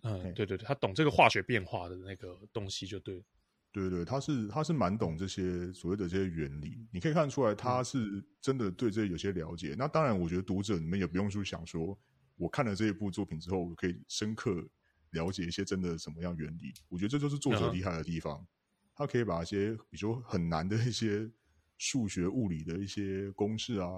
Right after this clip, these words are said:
Speaker 2: 或者是他的证明啊，他用比较粗浅的方式把你去领进门，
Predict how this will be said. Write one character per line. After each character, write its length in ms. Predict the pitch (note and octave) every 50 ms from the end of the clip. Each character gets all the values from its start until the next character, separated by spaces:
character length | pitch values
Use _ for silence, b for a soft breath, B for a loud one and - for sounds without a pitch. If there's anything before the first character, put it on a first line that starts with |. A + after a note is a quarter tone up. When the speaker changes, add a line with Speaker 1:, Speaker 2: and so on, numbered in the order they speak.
| F#2 F#2+
Speaker 2:
或 120 | F2+ - G#2
者 140 | F2 E2 E2
是 320 | D#2+ - G2+ F#2+ F#2 F#2 F#2+ - _ _ _ _ _ _ _ _
他 160 | - G#2 G#2
的 120 | F#2 F2 F2
证 180 | - B2+ A2+
明 260 | F#2+ E2 D#2 D2 D2+
啊， 240 | D#2 D#2 D#2+ D#2+ D#2+ F#2 - _ _
他 100 | - -
用 160 | B2 B2+ A#2+
比 100 | A2+ -
较 160 | - - A2 A2
粗 260 | - - - D3 D3
浅 160 | C#3 - E2
的 120 | D#2 D#2+
方 180 | E2+ F#2+ F#2+ F#2+
式 120 | - G2+ F2+
把 160 | - E2 F2
你 80 | F2+ E2+
去 140 | - -
领 180 | F2+ D#2+ D2+ D#2
进 160 | - - F#2
门， 320 | E2+ D#2 C#2 C2 - -